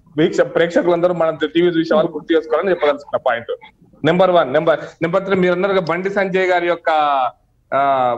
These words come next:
పాదయాత్ర పోస్ట్ పోన్, పోస్ట్ పోన్ కావడానికి కారణం, బండి సంజయ్ గారి యొక్క పాదయాత్ర ఆగస్టు తొమ్మిదిన జాతీయ పార్టీ యొక్క ఆదేశాల మేరకు మొదలైంది. కాకపోతే ఏమైందంటే ఈ, ఈ మధ్యలో మంత్రివర్గ మార్పులు చేర్పుల తర్వాత ఈ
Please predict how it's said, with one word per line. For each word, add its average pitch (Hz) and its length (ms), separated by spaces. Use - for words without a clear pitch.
పాదయాత్ర 180 500
పోస్ట్ 160 240
పోన్, 143 140
పోస్ట్ 185 260
పోన్ 160 200
కావడానికి 127 380
కారణం, - 260
బండి 156 300
సంజయ్ 175 320
గారి 156 140
యొక్క 151 140
పాదయాత్ర 143 460
ఆగస్టు 151 280
తొమ్మిదిన 131 320
జాతీయ 156 360
పార్టీ 135 300
యొక్క 131 180
ఆదేశాల 131 480
మేరకు 120 320
మొదలైంది. 127 480
కాకపోతే 175 480
ఏమైందంటే 151 420
ఈ, - 20
ఈ - 20
మధ్యలో 180 320
మంత్రివర్గ 160 500
మార్పులు 151 440
చేర్పుల 135 340
తర్వాత 120 280
ఈ - 20